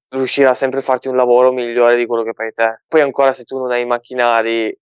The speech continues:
e sei obbligato a chiamarlo, è logico che sei costretto a far così, perché essendo che sei all'inizio non puoi permetterti il macchinario, allora chiamiamo il conto terzista e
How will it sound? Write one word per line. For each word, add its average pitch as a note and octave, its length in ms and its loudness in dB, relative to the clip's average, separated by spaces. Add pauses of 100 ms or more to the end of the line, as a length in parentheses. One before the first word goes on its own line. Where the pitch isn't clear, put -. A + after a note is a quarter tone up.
(120)
e A2+ 240 -6
sei A#2+ 180 -2
obbligato A#2 460 2
a - 20 0
chiamarlo, A2+ 680 0
è A2 60 -6
logico A2+ 500 -2
che A2 840 -2
sei B2 120 -2
costretto A#2 460 -2
a A#2 40 0
far A2+ 180 -2
così, A2+ 400 -2 (160)
perché A2+ 300 2
essendo A#2 300 -6
che A#2 80 0
sei A#2 200 2
all'inizio B2 840 2
non A2+ 180 -4
puoi A2 140 -6
permetterti A2 480 -4
il A2 60 -16
macchinario, A#2 720 2
allora A2 240 2
chiamiamo A2 320 -6
il G#2 60 -10
conto G#2+ 280 -10
terzista A2 720 -2
e B2 380 4